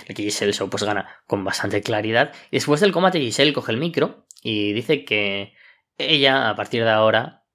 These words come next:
le pueden llamar la Black Widow de Impact Wrestling, ¿no? La viuda negra.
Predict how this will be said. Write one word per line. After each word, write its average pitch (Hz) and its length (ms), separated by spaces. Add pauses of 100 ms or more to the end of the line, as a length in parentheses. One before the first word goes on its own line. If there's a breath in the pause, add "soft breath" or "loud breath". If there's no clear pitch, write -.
(260)
le 113 100
pueden 110 180
llamar 107 360
la 113 100
Black 127 320
Widow 113 480
de 110 120
Impact 104 280
Wrestling, 98 460
¿no? 117 220
La 101 260
viuda 113 260
negra. 104 400